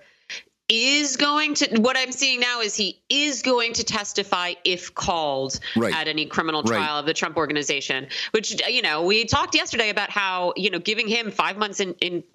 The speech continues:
Speaker 1: jail and, uh, no, no flipping on Trump Organization seemed like it was too, too good to make any kind of sense.
Speaker 2: Right.
Speaker 1: And so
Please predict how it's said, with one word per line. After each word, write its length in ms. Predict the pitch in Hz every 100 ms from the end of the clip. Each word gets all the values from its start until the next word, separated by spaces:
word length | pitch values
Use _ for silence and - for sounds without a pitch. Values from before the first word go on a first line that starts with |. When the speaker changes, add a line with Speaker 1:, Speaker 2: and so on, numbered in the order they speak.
| -
Speaker 1:
jail 500 | 180 185 196 175 165 -
and, 380 | 156 151 147 147
uh, 320 | 151 139 135 131
no, 680 | 160 160 170 196 190 185 165 _ _ _ _
no 320 | 180 180 190 196
flipping 480 | - 196 196 180
on 140 | 170 165
Trump 240 | - -
Organization 580 | 220 170 160 156 143 165
seemed 460 | 147 - 208 196 170
like 240 | 165 151
it 100 | 160
was 420 | 147 139 - - _ _ _ _
too, 320 | - 294 277 233
too 240 | - 349
good 240 | 240 247 202
to 120 | 190
make 180 | 165 -
any 200 | 165 165
kind 260 | 170 135
of 80 | 113
sense. 480 | - 190 135 - -
Speaker 2:
Right. 260 | - - 95
Speaker 1:
And 160 | 156 160
so 400 | - 160 151 151